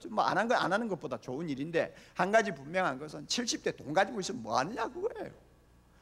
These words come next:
팔십 대 되면은 죽음의 평준화가 이루어진대요. 너나 나나 뭐, 언제 갈지 모르는 대기 인생, 그렇죠? 아, 뭐, 똑같다는 그 말이에요. 자, 그러니 여러분,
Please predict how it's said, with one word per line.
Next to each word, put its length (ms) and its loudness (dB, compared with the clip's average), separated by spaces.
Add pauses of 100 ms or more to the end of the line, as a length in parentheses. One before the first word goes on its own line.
(280)
팔십 360 2
대 100 6
되면은 420 2
죽음의 400 0
평준화가 520 2
이루어진대요. 640 -2 (240)
너나 920 2
나나 300 -4
뭐, 260 -6 (320)
언제 320 8
갈지 300 2
모르는 500 2 (840)
대기 300 4
인생, 560 4
그렇죠? 480 2 (300)
아, 60 -6
뭐, 160 -6
똑같다는 880 0
그 60 -10
말이에요. 400 -10 (600)
자, 160 -6
그러니 340 0
여러분, 480 4